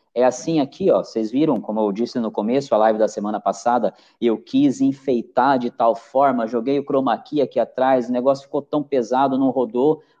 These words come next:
Hoje eu fiz uma maneira mais simples, como saem os meus vídeos, com o meu fundo aqui do, do meu cantinho normal, tá rolando legal, e é a experiência que a gente vai ganhando. É, a gente precisa errar pra melhorar.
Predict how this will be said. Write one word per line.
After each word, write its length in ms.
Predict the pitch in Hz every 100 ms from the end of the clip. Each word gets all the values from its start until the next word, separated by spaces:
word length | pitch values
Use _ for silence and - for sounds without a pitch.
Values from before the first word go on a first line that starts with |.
| -
Hoje 240 | 156 165
eu 60 | 160
fiz 180 | 156
uma 140 | 139 135
maneira 300 | 131 127 127
mais 160 | 120
simples, 440 | 123 - 190 202 135
como 240 | - 143
saem 320 | 135 - 131
os 80 | 127
meus 240 | 120 117 107
vídeos, 440 | 127 190 190 -
com 100 | -
o 20 |
meu 140 | 127 110
fundo 340 | - 143 131
aqui 220 | 110 -
do, 220 | 135 107
do 100 | 104
meu 160 | 110 120
cantinho 400 | - 117 - 127
normal, 540 | 117 107 120 170 196 - _ _ -
tá 100 | 127
rolando 400 | 123 123 117 117
legal, 580 | 113 113 117 143 196
e 60 | 196
é 300 | 233 277 320
a 60 | 320
experiência 480 | 196 415 165 196 -
que 60 |
a 20 |
gente 160 | 185 180
vai 100 | 180
ganhando. 500 | 185 160 156 165 101 _ _ _ -
É, 140 | 117
a 80 | 117
gente 260 | 123 147 160
precisa 500 | 156 143 170 151 147
errar 720 | 113 - 98 101 123 190 214 _ _ _ _
pra 560 | - 117 131 180 214 - _ -
melhorar. 640 | 120 135 185 143 101 87